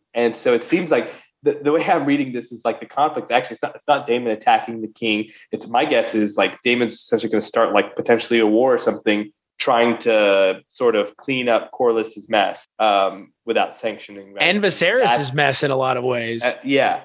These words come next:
Speaker 1: Well, Viserys did say he's trying to approach it by diplomatic means. We haven't seen what that entails yet.
Speaker 2: Right.
Speaker 1: Um,
Speaker 2: But imagine
Speaker 1: so
Speaker 2: if you're a person in that universe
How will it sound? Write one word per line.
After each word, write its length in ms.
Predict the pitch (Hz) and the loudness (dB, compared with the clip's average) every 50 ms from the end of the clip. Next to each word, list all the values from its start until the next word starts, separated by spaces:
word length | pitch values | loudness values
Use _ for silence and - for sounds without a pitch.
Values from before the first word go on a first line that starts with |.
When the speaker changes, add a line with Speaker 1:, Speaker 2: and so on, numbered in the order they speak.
| - _ _ _ | -14 _ _ _
Speaker 1:
Well, 320 | 170 175 170 170 - - | 0 0 0 0 -4 -2
Viserys 420 | 139 147 147 - 185 185 180 - | -2 -2 0 2 0 0 0 -2
did 160 | - 156 151 151 | -4 -4 -4 -4
say 100 | 151 131 | -6 -8
he's 120 | 127 117 | -8 -8
trying 200 | - - 127 120 | -2 0 0 0
to 180 | 120 110 98 - | 0 -2 -4 -6
approach 460 | - 110 - _ _ _ 123 117 113 - | -10 -12 -14 _ _ _ -6 -6 -4 -8
it 100 | 101 - | -6 -4
by 120 | 107 107 | -4 -4
diplomatic 600 | 104 - 101 - 107 104 104 104 104 101 - - | -4 -6 -10 -12 -4 2 2 2 2 2 -2 -8
means. 220 | 101 101 101 95 | -12 -12 -10 -4
We 60 | 113 120 | 0 2
haven't 240 | 139 131 123 - | 2 2 0 -4
seen 260 | - - 131 123 117 113 | -6 -6 -6 -6 -2 -2
what 140 | 110 107 | -2 -2
that 160 | - 107 101 104 | 0 0 0 0
entails 440 | 104 104 - 117 110 110 110 110 | -2 -2 -2 0 0 0 0 0
yet. 320 | 131 143 147 147 117 - - _ _ _ _ _ | 0 -2 -2 -2 -4 -6 -10 _ _ _ _ _
Speaker 2:
Right. 360 | 247 214 208 190 170 151 147 143 | -2 0 0 2 2 2 2 2
Speaker 1:
Um, 220 | 123 107 98 185 | 2 2 2 2
Speaker 2:
But 100 | 185 190 | 2 2
imagine 500 | 185 185 185 190 196 214 208 170 180 151 | 2 2 2 2 2 0 0 2 0 0
Speaker 1:
so 0 | |
Speaker 2:
if 140 | 139 139 - | 0 0 0
you're 140 | 180 180 180 | 0 0 0
a 80 | 165 | 0
person 420 | - - - 180 175 - - 175 160 | 0 0 0 0 0 0 0 0 0
in 100 | 156 156 | 0 0
that 180 | 151 147 143 | 0 0 0
universe 500 | 139 156 156 151 143 143 139 143 139 - | -2 -2 -2 -2 -2 0 0 0 -2 -4